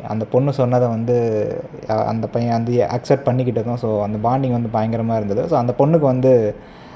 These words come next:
ரைசிங் ஸ்டார் அப்படின்னு சொல்லி ஒரு அவார்டு கொடுத்துருக்காங்க. So, <laughs> நம்ம எஸ் எஸ் மியூசிக்கில். So, அதுக்காக வந்து "கங்க்ராஜ் டி லட்டு" அப்படின்னு போட்டு நேகா அஃபிஷியலுக்கு வந்து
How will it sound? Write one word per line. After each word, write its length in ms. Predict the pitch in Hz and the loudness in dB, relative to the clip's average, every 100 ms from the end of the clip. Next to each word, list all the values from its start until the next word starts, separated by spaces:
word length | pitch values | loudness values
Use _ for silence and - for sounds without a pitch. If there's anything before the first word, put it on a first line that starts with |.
| - - | -18 0
ரைசிங் 460 | 131 143 175 185 170 | 6 6 6 4 0
ஸ்டார் 420 | - - 131 131 | 0 4 6 6
அப்படின்னு 300 | 117 120 120 | 4 0 0
சொல்லி 240 | 120 127 120 110 104 110 117 - - - - | 2 2 2 2 0 -4 -10 -14 -20 -20 -8
ஒரு 180 | - 117 | -2 2
அவார்டு 300 | 113 131 139 | 4 4 4
கொடுத்துருக்காங்க. 600 | 127 117 113 107 101 101 - | 0 -2 0 0 0 -4 -6
So, 180 | - 117 113 110 110 120 - | -4 -2 -2 -2 -4 -4 0
<laughs> 300 | 135 123 110 | 2 2 0
நம்ம 320 | 113 113 113 104 104 - - | -2 -2 -2 -4 -8 -10 -2
எஸ் 200 | 123 139 | 0 2
எஸ் 160 | 127 | 0
மியூசிக்கில். 500 | 123 120 117 107 110 | -2 -2 -2 0 0
So, 240 | - 127 117 | 0 2 2
அதுக்காக 240 | 120 123 | 2 2
வந்து 220 | 120 117 113 | 2 0 0
"கங்க்ராஜ் 480 | 120 123 143 135 127 | 0 2 4 2 2
டி 260 | 135 131 - | 0 0 -4
லட்டு" 360 | 117 131 127 127 - 131 131 | -2 0 2 0 -2 -8 -2
அப்படின்னு 500 | 127 123 113 107 117 113 | 0 0 -2 -4 -4 -2
போட்டு 360 | 110 117 107 - - - - - | -2 -2 -2 -6 -16 -20 -20 -6
நேகா 200 | 127 117 - | -2 2 2
அஃபிஷியலுக்கு 480 | - 120 - 110 | 0 -4 -2 -4
வந்து 540 | 110 110 110 107 98 | -2 -2 0 0 -2